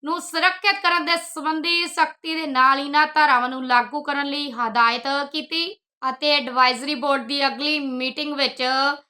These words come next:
ਇਸ ਸੰਬੰਧੀ ਦਿਵਿਆਂਗਜਨਾਂ ਨੂੰ ਦਿੱਤੇ ਗਏ ਲਾਭ ਦੀ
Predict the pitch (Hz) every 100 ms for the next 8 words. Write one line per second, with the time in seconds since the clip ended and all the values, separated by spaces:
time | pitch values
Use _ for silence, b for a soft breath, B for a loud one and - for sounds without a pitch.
0 | _ _ 277 294 - 277 311 339 339 370
1 | 359 254 269 285 277 269 254 240 294 320
2 | 311 302 226 285 - 320 302 262 233 233
3 | 269 285 233 285 285